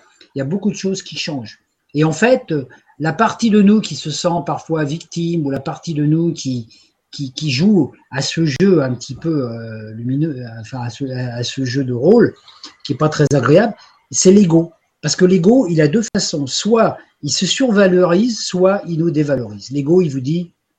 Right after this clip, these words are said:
T'es bon à rien, tu réussiras jamais rien de ta vie. » Ou alors l'ego, il, « Ah, je suis le plus beau de la terre, il n'y a pas plus intelligent que moi. » L'ego, il joue sans arrêt à ça avec nous. Donc, dès l'instant qu'il veut nous faire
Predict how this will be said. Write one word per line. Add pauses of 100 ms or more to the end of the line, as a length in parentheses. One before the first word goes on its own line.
T'es
bon
à
rien,
tu
réussiras
jamais
rien
de
ta
vie. » (140)
Ou
alors
l'ego,
il, « (240)
Ah,
je
suis
le
plus
beau
de
la
terre, (220)
il
n'y
a
pas
plus
intelligent
que
moi. » (420)
L'ego,
il
joue
sans
arrêt
à
ça
avec
nous. (360)
Donc,
dès
l'instant
qu'il
veut (240)
nous
faire